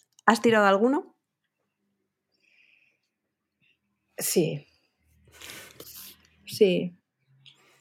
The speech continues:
Speaker 1: ¿Porque no te ha gustado? ¿Porque se te ha roto?
Speaker 2: No, o porque no tiene documentación en un momento dado y es simplemente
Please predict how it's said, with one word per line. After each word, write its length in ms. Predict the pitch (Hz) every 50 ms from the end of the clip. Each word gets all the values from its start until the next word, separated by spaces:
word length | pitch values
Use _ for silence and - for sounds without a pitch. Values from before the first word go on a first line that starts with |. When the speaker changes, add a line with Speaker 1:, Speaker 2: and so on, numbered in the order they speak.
| _ _ _ _ _ _ _ _ _ _ _ _ - -
Speaker 1:
¿Porque 240 | 180 165 151 165 151
no 120 | 147 139
te 60 | 143 139
ha 40 | 135
gustado? 560 | 135 131 - - 170 175 190 196 196 185 185
¿Porque 200 | 175 - 160 156
se 120 | - 147
te 100 | - -
ha 80 | 135 -
roto? 220 | - 330 - 311
Speaker 2:
No, 280 | 330 320 311 294 262 254
o 320 | 240 233 226 240 233 220
porque 380 | 226 208 196 - 208 208 196 196
no 240 | 214 233 240 226 226
tiene 240 | 226 214 202 190
documentación 840 | 185 185 180 185 180 175 175 185 170 - - 247 247 240 240 240 240
en 120 | 220 220 208
un 60 | 208
momento 360 | 202 196 196 190 185 190 185
dado 440 | 214 226 240 233 226 220 220 220 220
y 160 | 214 202 196
es 120 | 196 190
simplemente 1080 | - 208 202 196 190 185 185 180 185 180 185 185 180 175 175 175 175 175 170 170 -